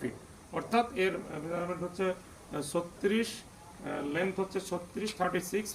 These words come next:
ফিট এবং এর উইডথ হচ্ছে বাইশ ফিট, বারান্দা সহ বাইশ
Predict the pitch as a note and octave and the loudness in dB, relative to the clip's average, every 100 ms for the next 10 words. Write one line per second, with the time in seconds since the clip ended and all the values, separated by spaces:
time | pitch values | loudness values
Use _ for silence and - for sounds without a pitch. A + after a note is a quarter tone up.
0 | - C4 - - - - D#3+ F3+ G#3 F3+ | 0 0 0 -10 -14 -4 0 0 2 0
1 | F3 F#3+ G#3+ G3 F#3+ G3 D#3+ E3+ - D#3 | 2 0 2 0 0 -2 2 2 2 -4
2 | B2 C3 D#3+ E3+ E3 - - G#2+ - | 0 2 2 0 -2 -2 -4 0 0